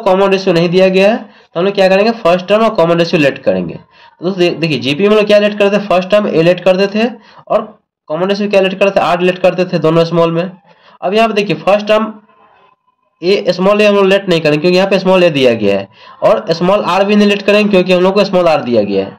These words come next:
ठीक है। तो इसको change करेंगे, लिखेंगे let capital A be the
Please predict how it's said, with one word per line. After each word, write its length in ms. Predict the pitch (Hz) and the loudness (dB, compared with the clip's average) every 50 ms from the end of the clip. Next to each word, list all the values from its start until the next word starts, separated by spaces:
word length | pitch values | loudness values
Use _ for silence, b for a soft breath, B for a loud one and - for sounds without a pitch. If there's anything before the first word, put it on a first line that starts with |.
| _ - | _ -8
ठीक 160 | - 175 165 | -8 -2 -2
है। 100 | 247 247 | -2 -2
तो 800 | 233 233 - - - _ - - - - - _ _ _ _ - | -2 -6 -14 -20 -20 _ -20 -20 -20 -20 -20 _ _ _ _ -20
इसको 140 | 143 - 202 | -12 -10 -10
change 260 | 208 202 185 196 208 202 | -4 -2 -2 -2 0 0
करेंगे, 200 | 214 214 220 214 | 0 2 2 2
लिखेंगे 340 | 196 180 180 185 180 156 139 | 0 0 0 0 0 2 2
let 320 | 147 180 214 208 208 240 240 - _ _ _ _ _ _ _ _ _ _ _ _ _ _ _ | 2 0 0 -2 -6 -10 -12 -12 _ _ _ _ _ _ _ _ _ _ _ _ _ _ _
capital 560 | 147 147 147 147 - _ - 190 208 226 - - 156 | -4 -4 -4 -6 -10 _ -4 -4 -2 -2 -4 -4 -2
A 120 | 160 165 180 196 202 196 160 | 0 2 2 2 0 -2 -2
be 180 | 135 135 131 135 135 | -4 -2 -2 0 2
the 180 | 147 170 208 | 2 2 2